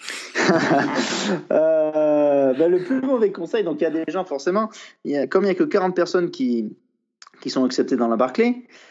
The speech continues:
euh, si on abandonne avant la course, ça laisse la porte ouverte pour quelqu'un d'autre.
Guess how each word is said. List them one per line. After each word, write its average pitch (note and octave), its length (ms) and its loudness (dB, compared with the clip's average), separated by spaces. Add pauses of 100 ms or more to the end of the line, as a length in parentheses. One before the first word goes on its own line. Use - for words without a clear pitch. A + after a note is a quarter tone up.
(300)
euh, A#2+ 800 2
si - 240 -2
on E3 160 2
abandonne C#3 440 2
avant A#2+ 220 0
la A#2+ 100 0
course, A#3+ 340 -4
ça C#3+ 140 -2
laisse C#3+ 220 0
la C3 100 2
porte B2+ 240 -4
ouverte G3+ 240 0
pour C#3+ 100 -4
quelqu'un D#3+ 280 -2
d'autre. C3+ 380 0